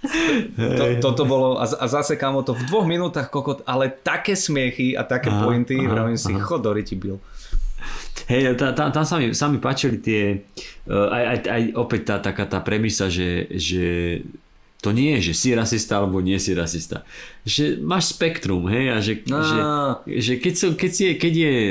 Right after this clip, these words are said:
Speaker 2: št-, že sú štyri hodiny po obede, tak som úplne blízko tomu,
Speaker 1: Vôbec
Speaker 2: že
Speaker 1: som
Speaker 2: vôbec nie som rasista. No ale potom je jedenásť hodín večer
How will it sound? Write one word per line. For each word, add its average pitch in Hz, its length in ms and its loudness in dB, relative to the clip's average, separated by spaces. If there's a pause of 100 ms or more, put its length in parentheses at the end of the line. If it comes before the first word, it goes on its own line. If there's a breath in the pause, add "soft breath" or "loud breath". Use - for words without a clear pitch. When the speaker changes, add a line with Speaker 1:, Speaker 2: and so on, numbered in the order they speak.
(200)
Speaker 2:
št-, - 280 -2
že 87 120 -2
sú - 160 -4
štyri 131 280 0
hodiny 131 320 2
po 131 160 2
obede, 180 280 2
tak 87 180 -2 (180)
som - 320 -12
úplne 80 340 -4
blízko 85 340 -2
tomu, 90 160 0
Speaker 1:
Vôbec - 20 -2
Speaker 2:
že 76 60 -4
Speaker 1:
som 78 100 -2
Speaker 2:
vôbec 104 260 2
nie 85 120 0
som 85 120 -2
rasista. 80 360 -4 (340 loud breath)
No 160 140 0
ale 208 120 2
potom 240 300 0
je 214 140 2
jedenásť 185 320 2
hodín 165 260 2
večer 147 560 0